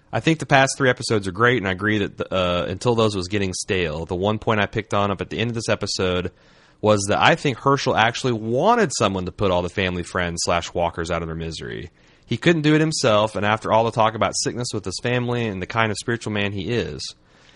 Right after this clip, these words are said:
if there was one thing I picked up on, uh, him with this during the previous episodes, is that he was a stout old man with a lot of pride that doesn't back down. The facial ex-, expression that sh-,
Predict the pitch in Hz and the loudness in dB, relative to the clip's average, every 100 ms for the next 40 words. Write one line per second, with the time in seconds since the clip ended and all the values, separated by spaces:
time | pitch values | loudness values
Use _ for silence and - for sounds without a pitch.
0 | _ 110 117 127 120 110 139 151 139 131 | _ 0 4 6 4 2 0 2 2 2
1 | 151 - 120 117 104 104 104 104 101 - | 0 0 2 2 2 2 2 0 -4 -10
2 | _ 90 90 90 87 85 110 104 101 95 | _ -4 0 0 -2 -2 -2 0 -2 -2
3 | 98 95 95 - 104 98 - 117 110 113 | -2 -2 -2 -4 -4 -4 -4 -4 -2 -2
4 | 110 104 92 87 90 92 82 104 110 92 | -4 -4 -2 -4 -6 -8 -8 -4 -4 -4
5 | - 110 113 117 113 104 98 92 92 98 | -2 2 2 2 -2 -2 -2 -4 0 0
6 | 101 - 95 85 82 90 87 80 82 - | 0 0 0 0 -4 -6 -6 -4 -4 -4
7 | 87 80 71 80 - _ _ - 98 123 | -6 -6 -10 -16 -20 _ _ -6 0 2
8 | - 139 - - 110 - 127 120 - 113 | 2 -4 -6 -8 -10 -2 2 2 0 -4
9 | 87 - | -4 -6